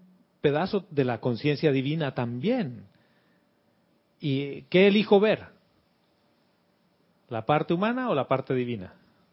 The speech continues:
Si elijo ver la parte humana, voy a quejarme todo el tiempo y voy a vivir amargado. La queja es una de las primeras cosas.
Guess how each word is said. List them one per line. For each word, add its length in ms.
Si 180
elijo 320
ver 120
la 100
parte 240
humana, 240
voy 180
a 120
quejarme 640
todo 460
el 220
tiempo 520
y 120
voy 160
a 60
vivir 420
amargado. 580
La 220
queja 280
es 120
una 180
de 60
las 160
primeras 380
cosas. 380